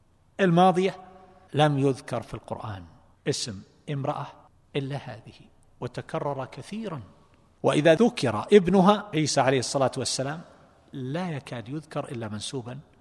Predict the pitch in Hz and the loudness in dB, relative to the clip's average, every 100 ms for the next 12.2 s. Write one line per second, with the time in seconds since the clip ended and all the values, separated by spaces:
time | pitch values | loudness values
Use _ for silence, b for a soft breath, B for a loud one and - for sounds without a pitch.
0 | _ _ 120 113 90 B B - 180 220 | _ _ -6 -6 -6 B B 0 2 2
1 | 214 208 180 - 185 190 160 131 156 147 | 6 6 6 4 2 4 2 0 0 0
2 | 110 104 - 170 131 - - _ _ _ | -2 -6 -4 -2 -2 -8 -20 _ _ _
3 | - 131 147 - - - - - 147 110 | -4 0 0 -2 -14 -12 -10 -2 0 0
4 | 95 - - - _ - 117 127 123 139 | -8 -16 -20 -20 _ -16 -6 -2 -2 -2
5 | 98 78 _ _ - 131 151 135 - - | -6 -12 _ _ -8 -2 -2 -2 -6 -20
6 | - - _ _ 156 147 - 180 143 95 | -20 -20 _ _ -2 -2 2 2 2 -4
7 | - - - - _ _ _ 156 147 123 | -10 -20 -20 -20 _ _ _ 0 2 0
8 | 110 - 110 101 - 90 - - - - | -4 -6 -6 -8 -14 -14 -14 -14 -20 -20
9 | _ - 214 196 - 220 175 101 87 - | _ -6 -2 0 0 0 0 -4 -10 -20
10 | _ _ _ 143 131 165 147 127 160 - | _ _ _ -6 -2 0 0 0 -4 -6
11 | - - _ _ _ 120 110 110 110 143 | -14 -20 _ _ _ -10 -8 -8 -6 -4
12 | - 147 | -6 -8